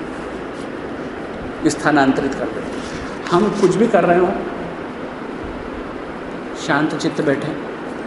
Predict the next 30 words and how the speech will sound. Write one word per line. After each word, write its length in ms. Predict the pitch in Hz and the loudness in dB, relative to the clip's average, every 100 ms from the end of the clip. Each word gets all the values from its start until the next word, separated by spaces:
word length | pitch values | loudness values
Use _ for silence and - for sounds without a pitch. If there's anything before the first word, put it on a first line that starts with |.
| - - - - - - - | -8 -8 -8 -8 -8 -8 2
और 260 | 185 226 233 - - - 175 | 6 6 4 -2 -4 -2 4
निगाह 360 | 175 175 180 190 | 6 8 6 4
किधर 300 | 175 165 170 | 6 6 6
भी 120 | 180 | 6
हो, 180 | 165 156 - - - - - - - - | 6 4 2 -4 -6 -6 -6 -8 -6 0
कान 240 | 147 156 | 2 4
में 120 | 160 165 | 4 6
कुछ 200 | 165 147 | 4 6
भी 120 | 180 | 6
आवाज़ 260 | 165 165 160 | 8 8 6
सुनाई 240 | 165 156 | 4 4
दे 140 | 151 147 | 6 6
सकती 360 | - 147 - - | 4 -4 -4 -6
है, 60 | - - - - - - - | -6 -8 -8 -8 -8 -6 6
मुंह 200 | 160 160 | 8 8
में 100 | 170 | 6
कैसा 280 | 165 151 170 | 4 4 6
भी 100 | 175 | 6
स्वाद 260 | 170 156 147 | 6 6 6
आ 100 | 131 | 4
सकता 300 | - - - | 2 -2 -4
है, 720 | - - - - - - 170 | -6 -8 -8 -6 -8 -2 0
स्पर्श 300 | - 190 175 | 2 4 4
का 120 | - 180 | 2 2
कैसा 280 | 170 170 | 2 4
भी 100 | 190 | 6
अनुभव 260 | 190 185 175 | 8 8 8
हो 100 | 151 | 6
सकता 280 | - - | 2 -4
है, 60 | - | -4